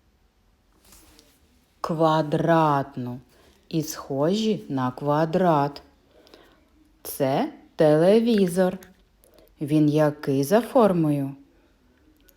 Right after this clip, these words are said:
Квадратний. Це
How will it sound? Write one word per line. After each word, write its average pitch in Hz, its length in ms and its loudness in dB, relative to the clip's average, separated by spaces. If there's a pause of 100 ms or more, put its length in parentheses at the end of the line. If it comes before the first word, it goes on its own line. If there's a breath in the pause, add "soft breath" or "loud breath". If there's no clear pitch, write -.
(240)
Квадратний. 143 1200 0 (760 soft breath)
Це 170 600 2